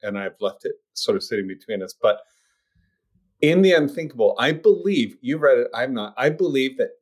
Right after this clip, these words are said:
uh, Ripley, great name, again, for somebody who is talking about how to survive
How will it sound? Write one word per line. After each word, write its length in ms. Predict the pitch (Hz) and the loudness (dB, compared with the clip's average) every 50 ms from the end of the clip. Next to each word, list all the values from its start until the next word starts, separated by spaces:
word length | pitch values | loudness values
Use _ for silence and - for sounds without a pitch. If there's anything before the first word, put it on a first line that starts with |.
| _ - | _ -4
uh, 220 | 120 113 107 101 98 | -2 -2 -2 -2 0
Ripley, 500 | 120 143 139 139 - 107 104 104 - _ _ _ _ | 0 0 0 -2 -4 -6 -6 -6 -6 _ _ _ _
great 200 | - 117 135 131 | -2 -2 -2 -2
name, 240 | 120 117 120 113 - 110 | -2 -6 -6 -8 -10 -16
again, 440 | 107 110 156 170 135 110 113 120 | -8 -2 2 2 2 2 0 -4
for 160 | - - - 110 | -10 -14 -18 -10
somebody 440 | - 127 120 110 113 107 104 101 - - | -6 -4 -4 -2 -4 -6 -6 -10 -10 -10
who 180 | 120 113 110 117 - - _ - | -10 -8 -10 -12 -16 -18 _ -14
is 140 | 113 107 - | -14 -10 -4
talking 200 | - 127 123 117 | -2 -2 -2 0
about 140 | 110 110 107 - - - | -2 -2 -4 -4 -8 -8
how 120 | - 135 | -4 -4
to 60 | 123 | -4
survive 420 | 120 - - 117 110 104 101 104 | -4 -6 -6 -4 -2 0 0 0